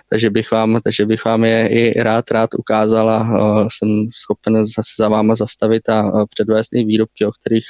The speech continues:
eh, jsme tady spolu dneska mluvili. Eh, když ještě hovořím o těch, eh, datových, eh, ochranách, napadá mě, že v tom sortimentu také můžete najít, eh, datové boxy, eh,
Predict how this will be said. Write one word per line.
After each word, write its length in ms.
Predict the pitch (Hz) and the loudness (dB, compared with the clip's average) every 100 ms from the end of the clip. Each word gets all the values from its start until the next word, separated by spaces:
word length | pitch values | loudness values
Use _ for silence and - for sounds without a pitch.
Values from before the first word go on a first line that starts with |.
| 107 | -4
eh, 80 | 104 - - - | -4 -10 -14 -12
jsme 200 | - 110 110 | -6 -4 -2
tady 260 | 110 117 113 | 0 0 0
spolu 300 | - 107 113 | -2 -2 0
dneska 340 | 107 - 139 | -2 -4 0
mluvili. 400 | 127 113 107 104 | 2 4 2 2
Eh, 920 | 139 - - - - - 98 95 101 | -4 -10 -12 -12 -12 -4 0 0 0
když 180 | 101 - | -2 -4
ještě 240 | 113 - | -2 -2
hovořím 360 | 123 113 117 117 | 0 0 2 0
o 60 | 107 | 0
těch, 240 | 120 113 | -4 0
eh, 200 | 110 107 | 2 2
datových, 640 | 107 104 - 113 120 113 - | -2 -8 -4 0 2 0 0
eh, 140 | 104 104 107 120 - | 0 2 0 -6 -12
ochranách, 520 | - - 117 113 113 - | -12 -4 0 2 0 -2
napadá 480 | 107 - 113 113 110 | -2 -2 0 0 2
mě, 300 | 110 110 110 | 2 2 2
že 300 | 113 110 110 | 0 0 2
v 260 | 110 107 - | 2 0 -2
tom 140 | 117 120 | -6 -4
sortimentu 800 | - 113 - 120 113 107 107 110 | -2 -4 -2 0 2 2 0 -4
také 320 | 107 - 107 | -4 -2 -2
můžete 400 | 110 113 107 120 | 0 -2 -2 0
najít, 340 | 113 110 110 _ - - - - | 2 2 0 _ -16 -16 -14 -2
eh, 540 | 104 101 101 101 101 101 | 0 2 2 2 2 0
datové 420 | 104 - 110 123 | -2 -2 0 0
boxy, 500 | 123 - - 143 165 | -2 -6 -4 -2 -2
eh, 840 | _ - - - _ - 101 104 | _ -16 -16 -16 _ -4 0 0